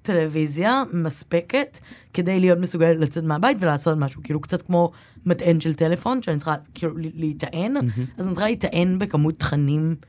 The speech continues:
Speaker 1: ממש, ממש גדולה, כאילו, כמות בטלנות.
Speaker 2: איזה סוג של תכנים?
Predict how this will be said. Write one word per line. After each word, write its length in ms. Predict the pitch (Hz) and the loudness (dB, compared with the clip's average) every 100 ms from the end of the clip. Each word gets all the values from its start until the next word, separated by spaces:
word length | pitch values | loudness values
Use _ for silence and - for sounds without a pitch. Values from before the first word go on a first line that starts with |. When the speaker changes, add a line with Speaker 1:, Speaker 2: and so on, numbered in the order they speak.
| _ - | _ -2
Speaker 1:
ממש, 380 | 185 170 170 160 | 2 4 4 2
ממש 240 | 165 165 | 2 0
גדולה, 440 | 151 147 147 160 254 262 | 2 0 2 2 2 0
כאילו, 160 | 175 | -2
כמות 280 | - 160 165 | 0 0 2
בטלנות. 760 | 175 190 156 151 156 165 - - - 135 | 0 -2 -2 -2 0 -2 -4 -14 -8 -2
Speaker 2:
איזה 180 | 135 | 0
סוג 220 | 135 120 117 | 0 -4 -6
של 120 | 113 | -8
תכנים? 340 | - 110 117 | -6 -8 -6